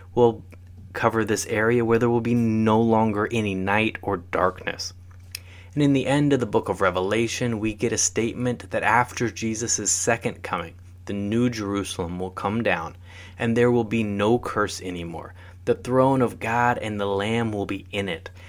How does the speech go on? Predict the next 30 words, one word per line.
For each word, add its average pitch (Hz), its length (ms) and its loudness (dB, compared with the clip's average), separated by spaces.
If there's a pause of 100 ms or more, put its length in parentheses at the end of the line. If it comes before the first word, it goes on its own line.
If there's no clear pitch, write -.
(140)
and 107 100 -6
his 120 260 0
servants 117 560 0
will 107 100 -2
serve 101 460 2
him. 87 400 -8 (480)
They 127 120 2
will 123 160 0
see 131 360 0
his 117 260 -4
face, 123 640 -2
and 101 120 -6
his 113 400 0
name 87 320 -6 (100)
will 87 80 -8
be 90 160 -4
on 95 320 -2
their 87 180 0
foreheads. - 680 -10 (640)
There 139 120 4
will 139 120 6
be 135 200 4
no 131 160 4
night, 101 500 -2 (240)
and 120 120 2
they 123 80 6
will 131 160 4
need 127 360 2
no 123 280 2
lamplight, 110 920 0